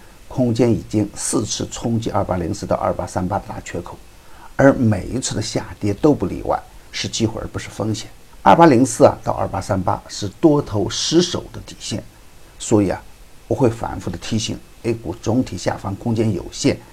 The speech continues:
震荡上行还是大概率事件。而昨天实盘的表现是呢，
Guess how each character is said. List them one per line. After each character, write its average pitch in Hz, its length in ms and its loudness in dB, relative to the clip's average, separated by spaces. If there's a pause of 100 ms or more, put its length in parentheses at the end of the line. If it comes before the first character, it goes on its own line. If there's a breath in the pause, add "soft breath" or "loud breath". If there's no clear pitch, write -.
(260 loud breath)
震 104 220 4
荡 98 160 2
上 95 260 -6
行 98 140 -10
还 110 100 -4
是 92 140 -8
大 - 140 -4
概 - 120 -14
率 - 80 -14
事 - 160 -6
件。 - 160 -12 (600)
而 156 180 8
昨 147 240 6
天 135 160 2
实 - 220 0
盘 104 140 -2
的 104 60 -2
表 - 140 -2
现 - 220 -8
是 - 140 -8
呢， 87 120 -8